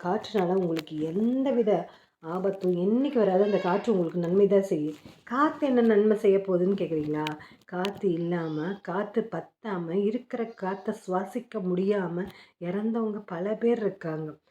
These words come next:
நம்மளுக்கு இந்த காத்து நன்மை செய்யும்போது, அந்த காத்துனால நம்மளுக்கு ஒரு கெடுதலும் உண்டாகாது. அதே மாதிரி நீர்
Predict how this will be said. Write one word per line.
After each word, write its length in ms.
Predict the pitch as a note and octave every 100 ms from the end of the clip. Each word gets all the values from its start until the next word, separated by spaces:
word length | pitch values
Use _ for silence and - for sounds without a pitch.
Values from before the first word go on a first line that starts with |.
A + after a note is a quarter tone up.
| _ -
நம்மளுக்கு 340 | F3+ G#3 G3 G#3
இந்த 180 | F#3
காத்து 360 | F3+ G3+ A3+ A#3+
நன்மை 340 | F3+ F3+ G#3
செய்யும்போது, 560 | G#3 G3 E3+ D#3+ D#3 E3
அந்த 200 | D3+ D#3+ E3
காத்துனால 460 | F#3 A3 F#3+ E3
நம்மளுக்கு 340 | F#3 D#3 D#3 D3+
ஒரு 320 | D#3 G3+ G#3+
கெடுதலும் 480 | F3 E3 D#3+ D#3 A#3 - _ _ F#3
உண்டாகாது. 540 | G3 F3+ D#3+ C#3+ C#3+ C#3
அதே 420 | - D#3+ G#3 G#3+
மாதிரி 300 | F#3 F3 E3+
நீர் 400 | F3 G3 F#3